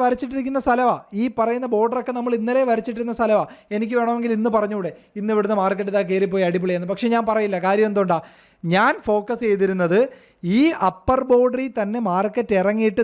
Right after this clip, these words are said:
ദാ ഇതിനകത്തുള്ള ഈ ചെറിയ ഏരിയയിലോട്ട് വരണം. ഏത് ഏരിയ ആയിരുന്നു? നമ്മൾ ഇന്നലെ പറഞ്ഞതുപോലെ നാൽപത്തിരണ്ടായിരത്തി മുന്നൂറ്റി ഇരുപത്താറ്, നാൽപത്തിരണ്ടായിരത്തി മുന്നൂറ്റി എൺപത് എന്ന് പറയുന്ന ആ സോണിലോട്ട് വന്നാലേ ഞാൻ ട്രേഡ് സ്കാൽപ്പ് ചെയ്യാൻ എടുക്കത്തുള്ളായിരുന്നു.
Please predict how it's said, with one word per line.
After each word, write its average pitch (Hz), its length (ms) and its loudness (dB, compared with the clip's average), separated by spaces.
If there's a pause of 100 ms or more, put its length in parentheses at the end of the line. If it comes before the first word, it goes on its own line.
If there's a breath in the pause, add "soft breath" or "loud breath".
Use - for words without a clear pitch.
ദാ 202 60 4 (280)
ഇതിനകത്തുള്ള 226 680 0 (200)
ഈ - 20 2 (180)
ചെറിയ 233 420 0 (460 soft breath)
ഏരിയയിലോട്ട് 214 520 4
വരണം. 147 260 -2 (220)
ഏത് 196 200 0
ഏരിയ 208 200 4
ആയിരുന്നു? 190 220 0
നമ്മൾ 196 160 -2
ഇന്നലെ 208 260 2
പറഞ്ഞതുപോലെ 196 460 0 (420 loud breath)
നാൽപത്തിരണ്ടായിരത്തി 233 800 0
മുന്നൂറ്റി 208 400 -2
ഇരുപത്താറ്, 202 500 0
നാൽപത്തിരണ്ടായിരത്തി 208 680 -2
മുന്നൂറ്റി 202 360 0
എൺപത് 190 360 0
എന്ന് 208 140 0
പറയുന്ന 185 260 2 (440 loud breath)
ആ 240 60 6 (160)
സോണിലോട്ട് 240 500 -2
വന്നാലേ 202 380 -6
ഞാൻ 196 180 -4
ട്രേഡ് 185 300 -4
സ്കാൽപ്പ് 165 280 -4
ചെയ്യാൻ 175 180 -4
എടുക്കത്തുള്ളായിരുന്നു. 165 520 -2